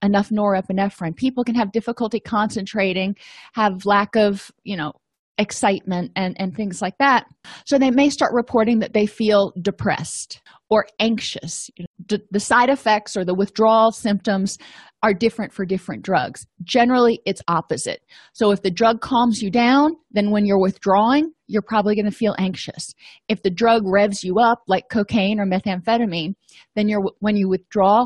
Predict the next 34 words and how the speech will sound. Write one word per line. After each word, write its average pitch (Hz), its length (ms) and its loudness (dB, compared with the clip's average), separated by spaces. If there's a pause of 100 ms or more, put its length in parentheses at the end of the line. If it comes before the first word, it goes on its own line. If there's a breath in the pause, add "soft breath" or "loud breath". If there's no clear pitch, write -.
(120)
you're 196 140 -4
probably 196 360 -2
gonna 190 180 -4
feel 180 220 -4
clinically 180 460 -8
depressed. - 640 -8 (320 soft breath)
But 208 200 0 (100)
everything 262 640 0
is 190 160 -6
getting 190 340 -2
mucked 180 300 -4
up. 143 180 0
It's 160 200 -4
not 208 240 2
just 233 300 -2
reward 196 640 2 (380 loud breath)
driven. 165 480 -2 (300 loud breath)
It's 202 160 0
also 214 360 2
related, 185 720 0
it, 151 240 -10 (180)
it 202 120 2
affects 185 420 -2
your 165 140 -4
moods. 160 480 -8 (400 loud breath)
Dysfunction 339 520 0
in 302 80 2
these 285 220 0
circuits 277 380 0
leads 233 240 -4
to 233 80 -2
characteristic 247 760 0
biological, 233 760 2
psychological, 240 1000 -2